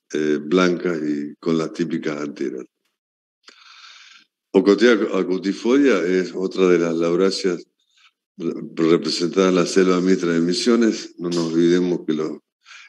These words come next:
las especies más características de nuestra selva mixta son nectandra, ocotea,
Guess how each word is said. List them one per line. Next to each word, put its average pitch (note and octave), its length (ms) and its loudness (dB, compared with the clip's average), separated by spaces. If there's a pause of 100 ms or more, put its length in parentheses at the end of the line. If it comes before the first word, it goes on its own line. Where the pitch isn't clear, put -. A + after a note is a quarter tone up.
(220)
las E2 220 -4
especies F2+ 440 0
más F2+ 120 0
características F2 760 2
de E2 60 2
nuestra D#2+ 280 -2
selva E2+ 340 -2
mixta F2+ 340 -2
son F2+ 260 -4
nectandra, F#2+ 480 0
ocotea, F2 540 0